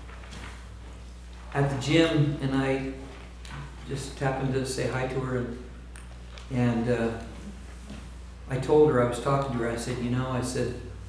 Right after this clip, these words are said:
"what God has planned for believers is amazing." She goes, "Well, what do you think it is?" I said, "Well, you know what? The Bible says, 'Your eyes have not seen, your ears have not heard.'"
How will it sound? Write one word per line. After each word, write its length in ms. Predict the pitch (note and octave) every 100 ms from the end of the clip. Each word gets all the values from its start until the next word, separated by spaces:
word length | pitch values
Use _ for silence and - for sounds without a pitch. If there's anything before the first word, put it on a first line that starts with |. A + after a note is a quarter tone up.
| -
"what 220 | C3 -
God 300 | C3 D3 C3+
has 140 | B2
planned 520 | - C3 C#3 C#3+ C#3 C#3
for 200 | B2+ A#2
believers 680 | A2+ A#2 C3 A#2+ A2 A#2
is 200 | A2+ G#2
amazing." 600 | G#2+ A2 A2+ A#2 G#2+ F#2+ F#2 - - - - - - - - - -
She 140 | C#3
goes, 160 | C#3 C3+
"Well, 140 | C3
what 160 | C3+ C3+
do 40 |
you 60 | -
think 180 | C#3
it 100 | B2
is?" 260 | D3 E3 -
I 60 | A#2
said, 280 | - A#2+
"Well, 80 | A#2+
you 120 | A#2
know 120 | B2 B2
what? 460 | B2 C#3+ - - - - - -
The 60 | -
Bible 280 | A#2+ C#3+ C#3+
says, 380 | - G2+ - - - -
'Your 240 | B2+ C#3
eyes 360 | C3 C#3 C#3+ -
have 160 | B2 B2
not 220 | B2+ B2
seen, 640 | - C#3 C#3 - F2+ G#2 - - - - - - - - - -
your 140 | C3+ C#3+
ears 420 | C3+ D#3 D#3+ -
have 180 | A2+ A#2
not 280 | B2+ C3 -
heard.'" 420 | B2+ C#3+ C#3+ -